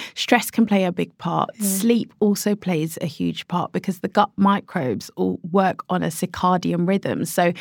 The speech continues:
Speaker 1: they, what, what is that? It, it's like a twenty-four hour. They work on twenty-four hours too. So when we're, they know the difference between day and night, and then they're doing loads in the night, or some microbes are not doing much. And,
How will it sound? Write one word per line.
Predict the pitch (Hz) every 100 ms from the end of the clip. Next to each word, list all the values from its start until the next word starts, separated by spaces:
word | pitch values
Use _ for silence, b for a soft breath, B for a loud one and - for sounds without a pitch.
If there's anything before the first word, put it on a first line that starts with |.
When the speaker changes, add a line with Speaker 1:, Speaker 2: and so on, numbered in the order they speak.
| B B -
Speaker 1:
they, | 220 240
what, | 214 196 -
what | 202 - - - -
is | 180
that? | 185 -
It, | 139 -
it's | 190 -
like | 180 -
a |
twenty-four | - 190 180 - 165
hour. | 165 151
They | 185 190
work | 196 190 180
on |
twenty-four | 180 180 170 - 170
hours | 165 165 165
too. | - - 175 202 262 B B B
So | - 226
when | 202 247 269
we're, | 254 247 247
they | 196 233 233
know | 226 220 175 165
the |
difference | 185 185 175 -
between | 175 185 170
day | 165 175 170
and | - 185
night, | 185 175 175 175 - -
and | 185 180
then | 180 180 175 -
they're | 202
doing | 185 208 196 196 190
loads | 190 185 185 -
in | 196
the |
night, | 190 190 190
or | 170
some | - 190 196
microbes | 185 - 190 180
are | 170
not | 175 -
doing | - 185 180
much. | 185 185 - - -
And, | 180